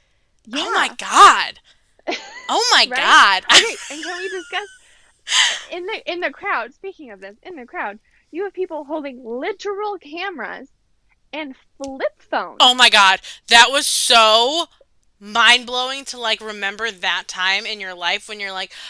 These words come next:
Speaker 1: "Oh my God, they all have silver digital cameras." Like, we all
Speaker 2: Yeah.
Speaker 1: had silver digital cameras, and they're just snapping shots like it's nothing, and you're like,
Speaker 2: <laughs>
Speaker 1: "Wow."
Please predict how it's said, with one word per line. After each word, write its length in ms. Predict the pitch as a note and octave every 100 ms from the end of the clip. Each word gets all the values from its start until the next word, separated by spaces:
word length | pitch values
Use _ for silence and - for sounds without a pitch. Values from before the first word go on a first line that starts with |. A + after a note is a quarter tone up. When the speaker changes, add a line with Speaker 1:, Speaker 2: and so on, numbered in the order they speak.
| - -
Speaker 1:
"Oh 80 | B3
my 160 | C#4
God, 280 | D4 C4+ G3+
they 160 | A3 A3+
all 200 | G#3 A3+
have 220 | B3 A#3
silver 480 | - - G3+ G3 C4
digital 420 | G#3+ G#3 A3+ C4
cameras." 800 | C#4 B3 G3+ F#3 F3+ F3 F#3 A#3
Like, 220 | G3+ G#3 -
we 140 | A#3+ _
all 340 | G#3+ F#3+ G#3 D4+
Speaker 2:
Yeah. 60 | A3
Speaker 1:
had 260 | G3+ A3
silver 520 | - - G#3+ G#3+ A3
digital 400 | A3+ A3 A3 B3
cameras, 1400 | C4+ B3 G3+ F#3 F3+ F3 G3+ B3+ - - - - - - _ -
and 460 | B3+ B3 A#3+ A#3+ A3+
they're 180 | A#3 B3+
just 240 | C#4 -
snapping 460 | A#3+ A3+ A3+ C#4 C4
shots 480 | - A#3 A3+ -
like 160 | A#3+ A3
it's 140 | A3 A3
nothing, 420 | A#3 A#3 - B3
and 720 | A#3 A#3 A#3 A3+ A3 G3 F#3
you're 140 | G3
like, 200 | G3 F#3+
Speaker 2:
<laughs> 440 | G#3 - - _ _
Speaker 1:
"Wow." 1300 | - - C#4+ D#4 D4+ C#4+ C4+ B3 A#3 A3 G3+ F#3 F#3